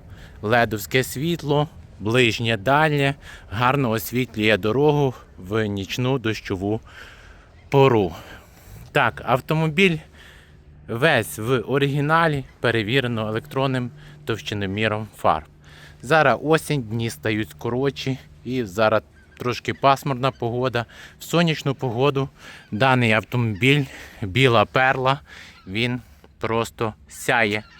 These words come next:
на сонці. Автомобіль лізинговий і обслужений згідно регламенту. Як ви бачите,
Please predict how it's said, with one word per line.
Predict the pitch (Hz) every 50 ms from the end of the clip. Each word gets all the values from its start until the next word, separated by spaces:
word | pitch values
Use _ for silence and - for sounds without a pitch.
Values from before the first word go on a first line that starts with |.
| -
на | 104 113 131 127 131
сонці. | 131 - - 123 110 101 87 - - - - - - _ - - - - - - - - - - - - - - - - - - - - - _ - _ -
Автомобіль | 120 131 147 - - 165 160 160 156 190 185 160 135 - - - -
лізинговий | 135 143 165 180 185 160 180 175 165 160 165 143 151 151 131 - - -
і | 131 117
обслужений | 120 117 - - - 139 156 165 143 151 143 139 135 139 - - - - - -
згідно | - - 98 117 139 127 117 127 123 120
регламенту. | 120 123 113 127 135 135 127 117 101 95 90 78 - - - - - - - - - - -
Як | 113 113 107
ви | 113 123 117
бачите, | 110 131 135 147 156 - - - - 131 127